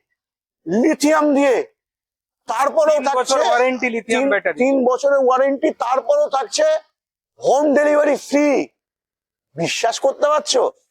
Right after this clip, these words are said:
Speaker 1: দাদা, এটা কি বলছো তুমি?
Speaker 2: পরীক্ষা করে নেবে, পরীক্ষা পার্থ নিয়ে।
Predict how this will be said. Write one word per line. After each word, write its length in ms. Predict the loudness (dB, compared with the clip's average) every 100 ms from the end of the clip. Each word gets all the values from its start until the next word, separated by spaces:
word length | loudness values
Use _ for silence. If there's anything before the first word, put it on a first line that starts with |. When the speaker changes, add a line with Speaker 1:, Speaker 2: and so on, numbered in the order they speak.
| -20 -8 -4
Speaker 1:
দাদা, 200 | 0 0
এটা 140 | -2 -6 -4
কি 120 | 0
বলছো 360 | 0 0 0 -4
তুমি? 200 | -6 -14 _ _ _ _ _ -4
Speaker 2:
পরীক্ষা 340 | -4 -4 -4
করে 160 | -2 -2
নেবে, 180 | -6
পরীক্ষা 380 | -4 -4 -2 -4
পার্থ 320 | -4 -4 -6
নিয়ে। 220 | -12 -12